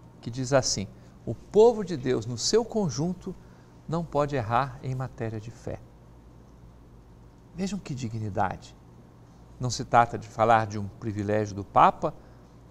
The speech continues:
mas se trata de falar que ele fala em nome do Senhor, confirma a nossa fé.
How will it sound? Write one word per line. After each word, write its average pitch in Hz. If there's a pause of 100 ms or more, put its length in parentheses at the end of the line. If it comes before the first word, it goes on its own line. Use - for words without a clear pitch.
(200)
mas 107
se -
trata 123
de 104
falar 110 (380)
que 135
ele 131 (1300)
fala 120 (280)
em 120
nome 117
do 110
Senhor, 147 (480)
confirma 156
a -
nossa 139
fé. 113